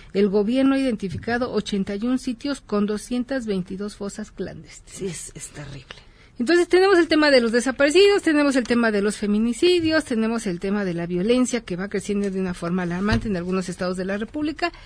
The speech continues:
Speaker 1: y todo esto está relacionado con la impunidad. Es el tema de fondo que hay ahí en nuestro, eh, sistema y que, insisto,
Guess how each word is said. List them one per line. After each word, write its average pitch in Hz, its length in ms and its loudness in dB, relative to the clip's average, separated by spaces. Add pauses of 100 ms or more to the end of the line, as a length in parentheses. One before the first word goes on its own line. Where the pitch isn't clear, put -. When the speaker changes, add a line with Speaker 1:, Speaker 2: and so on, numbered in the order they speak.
(180)
Speaker 1:
y 208 80 -4
todo 269 260 2
esto 262 180 -2
está 226 220 -4
relacionado 196 720 -4 (100)
con 254 260 0 (140)
la 185 320 -2 (160)
impunidad. 180 800 -2
Es 240 240 -2
el 226 100 -2
tema 240 380 -2
de 180 160 -6
fondo 214 440 -2 (360)
que 185 240 0
hay 214 320 -6
ahí 180 380 0
en 180 160 2
nuestro, 160 840 -2 (320)
eh, 175 80 -2
sistema 247 760 4
y 214 140 -2
que, - 140 -2
insisto, 226 520 0